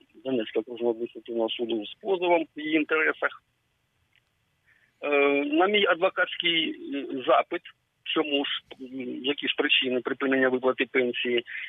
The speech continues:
відповідач надав відповідь, що, е, припинив виплати в зв'язку з так званою верифікацією за списками С Б У і перевіркою місця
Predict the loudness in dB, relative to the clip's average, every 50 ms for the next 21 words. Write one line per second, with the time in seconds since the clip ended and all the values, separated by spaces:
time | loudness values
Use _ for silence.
0 | -14 -16 _ _ -6 -6 -4 0 0 0 2 4 4 4 4 4 2 0 0 -2
1 | 0 0 0 0 2 4 6 6 6 4 0 -8 -10 -4 0 0 0 2 4 4
2 | 4 4 4 4 4 4 6 4 4 4 4 4 2 0 _ _ _ _ _ _
3 | -4 -2 0 2 2 2 2 0 0 -2 -4 -6 -10 -14 _ _ _ _ -20 -18
4 | -14 -14 -14 -14 -14 -18 -20 -10 -4 0 0 2 4 4 4 4 4 2 2 4
5 | 4 2 2 2 2 2 2 0 0 0 0 0 0 0 2 2 2 0 -2 _
6 | -14 -12 -10 -10 -10 -10 -12 -12 -10 -4 -4 -4 -4 0 2 4 4 4 4 2
7 | 2 2 0 0 0 -2 -4 0 2 4 4 4 2 0 0 2 4 4 4 4
8 | 4 2 0 -2 -8 _ _ -12 -4 0 0 0 0 -2 -2 -2 -2 0 0 0
9 | 2 2 2 0 -2 _ _ _ _ -14 -12 -10 -8 -4 -4 -4 -4 -6 -10 -14
10 | _ _ _ _ _ _ _ _ _ _ _ _ -8 -6 -4 -4 -6 _ -8 -6
11 | -4 -2 -2 -2 -2 -4 -2 -4 -2 0 0 0 -2 -2 -2 -2 -2 -2